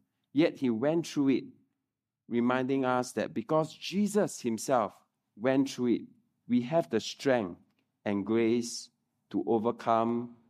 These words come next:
any kind of fiery trial that we go through. Because Jesus was innocent, yet he was condemned for us. He's able to give us the strength to walk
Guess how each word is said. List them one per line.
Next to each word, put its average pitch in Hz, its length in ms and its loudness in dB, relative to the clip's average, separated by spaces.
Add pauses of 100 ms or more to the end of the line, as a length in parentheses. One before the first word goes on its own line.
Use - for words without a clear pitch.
(560)
any 151 260 2
kind 135 460 -2
of 95 200 -4
fiery 113 520 0
trial 104 640 -2
that - 120 -8
we 95 120 -8
go 95 200 -4
through. 87 220 -8
Because 117 360 -2
Jesus 139 680 -2 (320)
was 104 340 -2
innocent, 117 680 0 (440)
yet 117 240 0
he 110 100 -4
was 92 220 -2
condemned 95 480 -2
for - 180 -4
us. 90 240 -6
He's 120 300 -8
able 165 540 -2 (460)
to 110 100 -6
give 135 240 -2
us 135 200 2
the 107 100 -2
strength 120 720 -2 (340)
to 113 100 0
walk 117 460 0